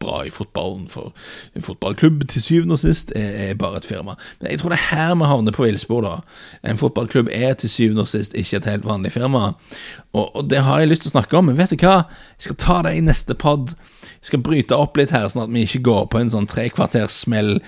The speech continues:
igjen. Eh, vi skal, disiplin, disiplin på poddlengden er noe vi skal begynne å gjøre.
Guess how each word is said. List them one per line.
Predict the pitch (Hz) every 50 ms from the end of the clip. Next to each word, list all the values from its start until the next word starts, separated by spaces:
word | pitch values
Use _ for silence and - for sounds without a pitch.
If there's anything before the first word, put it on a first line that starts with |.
| - - - - -
igjen. | - - 120 107 104 98 101 101 98 98 98 - - - - - - _
Eh, | - - 95 101 101 98 98 98 95 98
vi | 104 104
skal, | - - 110 120 110 104
disiplin, | - 107 - 143 120 - - 131 147 160 165 151 123 113
disiplin | 127 - - 135 107 - 135 131 143 147 151 147 127 110 -
på | 135 110 -
poddlengden | - 127 117 120 123 123 123 123 117 - 110 104 107 - - - - 104
er | 98 98 98
noe | 101 101 98 95 98 98
vi | 107
skal | - - 98 101
begynne | 101 98 101 98
å | 98
gjøre. | 104 104 101 98 - -